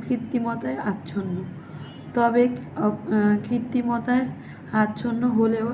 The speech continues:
আজকাল শহরের মেলাগুলোর আকর্ষণ অনেক বেশি। নানা রকম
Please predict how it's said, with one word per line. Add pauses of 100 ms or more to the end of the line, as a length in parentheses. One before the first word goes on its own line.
(120)
আজকাল (560)
শহরের (1600)
মেলাগুলোর
আকর্ষণ
অনেক
বেশি। (580)
নানা
রকম